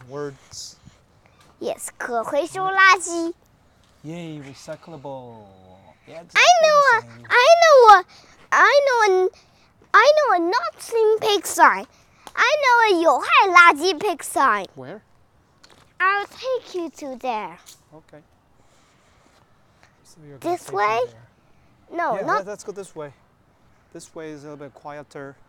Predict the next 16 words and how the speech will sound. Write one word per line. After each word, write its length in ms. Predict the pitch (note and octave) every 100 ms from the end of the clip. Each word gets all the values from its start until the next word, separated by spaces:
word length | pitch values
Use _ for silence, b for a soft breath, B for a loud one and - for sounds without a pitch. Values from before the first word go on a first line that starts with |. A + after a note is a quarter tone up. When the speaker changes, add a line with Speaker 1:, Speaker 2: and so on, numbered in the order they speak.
| _ _ _ _ _ _ _ _ _ _ _ _ _ _ _
Speaker 1:
And 680 | D3+ C#3 C#3 C3+ C3+ C#3 C#3
Speaker 2:
No, 40 | B2 _ _ _ _ _ _ _ -
Speaker 1:
probably 460 | B4+ E5 F#5 E5 A#4
Speaker 2:
the, 160 | C5+ G#4+ B4+
not, 260 | E5 E5 - B B
the 100 | -
sign 340 | A#4 C#5 E5 F5+ B4+
is 140 | -
not 300 | A4 D5+ D#5
that 220 | D5 D5+ C5+
way. 160 | G4 A4
It's 100 | C5+ -
that 280 | D5 F5+ F#5
way. 500 | C5+ A4+ C4+ F3+ - -
Speaker 1:
Okay, 800 | G3+ A#3+ - D#3+ D#3 E3 G#3 G3 _ -
but 200 | D#3